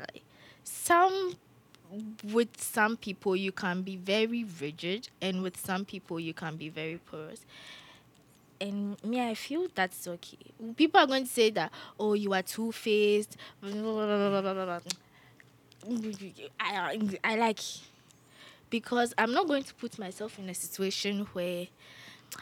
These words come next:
I don't know if, I actually like that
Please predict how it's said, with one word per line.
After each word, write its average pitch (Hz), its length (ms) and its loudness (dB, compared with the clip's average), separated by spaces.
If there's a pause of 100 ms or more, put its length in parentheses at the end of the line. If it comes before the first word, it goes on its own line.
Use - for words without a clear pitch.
(140)
I 294 100 8
don't 494 160 10
know 415 100 10
if, 330 120 2 (240)
I 294 140 12 (120)
actually 539 540 6
like 226 440 10 (180)
that 208 360 6